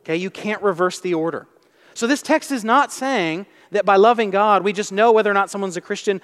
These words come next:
just by if they have these nice actions. There are kind Buddhists and kind atheists that seem to have these actions. John is assuming that you already have correct theology. He's assuming that you've already been reconciled to God, and he's saying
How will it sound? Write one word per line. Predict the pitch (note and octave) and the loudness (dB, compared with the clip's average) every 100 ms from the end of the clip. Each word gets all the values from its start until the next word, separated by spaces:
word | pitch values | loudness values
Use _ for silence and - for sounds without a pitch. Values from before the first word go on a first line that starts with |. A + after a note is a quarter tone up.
| - | -10
just | - A3 | -4 -2
by | - G3 | 2 2
if | G3 | 2
they | F#3 | -2
have | G3 G3+ | 0 0
these | F#3+ D#3 | -2 -6
nice | E3+ F3+ - | -4 -4 -4
actions. | C3+ A#3+ - G2 D3+ C4 - _ _ _ | -4 -4 -6 -12 -12 -14 -18 _ _ _
There | F#3 A3+ | 0 4
are | G3+ G#3 - - | 4 2 -4 -12
kind | E3 F3+ A#3 D#3 | -6 -4 -6 -2
Buddhists | B3+ F#4+ - - - | 4 4 2 -10 -16
and | C#3 D3+ | -14 -12
kind | E3+ G3+ G#3+ | -6 -6 -2
atheists | A#3 E4 C4 D#3+ - | -2 0 -2 -4 -6
that | D#3+ | -12
seem | - A3+ A#3 | -10 -6 -4
to | F#3+ | -4
have | E3 E3+ | -4 -6
these | D3+ C#3 | -6 -6
actions. | E3+ A3+ - C#3 C#3 - - | -8 -8 -12 -14 -16 -20 -4
John | A3+ C4+ | -2 0
is | C#4+ | -2
assuming | F3 - - F4+ F4 D#3+ D3 G3 - _ | -4 -8 -2 0 0 -2 -6 -10 -14 _
that | G#3 | -6
you | G#3+ | -4
already | G3+ A3+ A3 | 0 0 0
have | F#3 F#3+ | -4 -4
correct | - F3+ - | -4 -4 -4
theology. | - D3 C#3 B2+ - - _ _ _ - | -8 -4 -4 -6 -14 -20 _ _ _ -8
He's | G#3+ | -6
assuming | G#3+ - E4+ F4 A#3+ | -6 -2 0 2 0
that | G#3+ | -2
you've | G#3 G3 | -2 0
already | G3 | 0
been | F#3 F3 | 0 -2
reconciled | F3 F3 D#3+ E3 D#3+ | -4 -4 -4 -2 -2
to | D3 | -4
God, | D#3 D3 D3 | -4 -2 -4
and | D3+ | -8
he's | D3+ | -10
saying | - B3+ E3 C3+ G#3 | -6 -4 -4 -8 -12